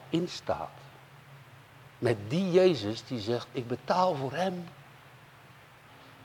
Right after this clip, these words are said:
Ik ga voor hem betalen. Ik heb voor hem betaald aan het kruis, Vader. Ik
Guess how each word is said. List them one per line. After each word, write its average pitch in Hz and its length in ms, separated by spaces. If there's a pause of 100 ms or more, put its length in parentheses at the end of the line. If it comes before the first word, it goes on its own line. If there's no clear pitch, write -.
(840)
Ik 139 120
ga 151 180
voor 135 120
hem 143 160
betalen. 180 400
Ik 156 100
heb 160 140
voor 147 120
hem 143 120
betaald 175 380
aan 123 80
het 127 140
kruis, 180 500
Vader. - 420 (540)
Ik 160 240